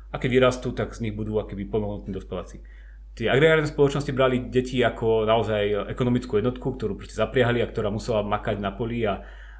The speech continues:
a ja keď čítam tie práce, tak to je zaujímavé, že, e, zvykne sa hovoriť o rannom kapitalizme, že ako tam tie deti robili v tých fabrikách, aké to bolo hrozné, ale keď si človek číta, ako, e,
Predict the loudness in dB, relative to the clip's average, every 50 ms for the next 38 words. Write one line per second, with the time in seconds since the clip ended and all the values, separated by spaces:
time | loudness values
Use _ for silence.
0 | -10 -8 -4 -2 0 2 2 2 2 2 0 0 0 0 0 0 0 2 2 2
1 | 2 0 4 6 4 4 4 0 -4 -2 -2 -2 0 2 2 2 2 2 2 0
2 | 2 0 -2 -4 -6 -12 -16 -18 -18 -12 -8 -4 -4 -2 -2 -2 0 0 2 4
3 | 4 4 6 6 4 4 4 4 4 4 4 2 2 0 2 2 4 4 4 4
4 | 2 0 0 0 0 -2 0 -2 -2 -2 0 -2 -2 -2 -2 -2 -2 0 0 0
5 | 0 0 -2 -4 -2 0 0 0 0 -2 0 0 -2 -2 -2 -4 -4 -4 -2 0
6 | 2 2 2 2 0 2 2 2 2 2 -2 -4 -12 -18 -18 -18 -6 -2 -2 0
7 | 0 0 0 0 0 2 2 2 2 2 0 -2 0 2 4 4 4 4 2 0
8 | 0 2 2 2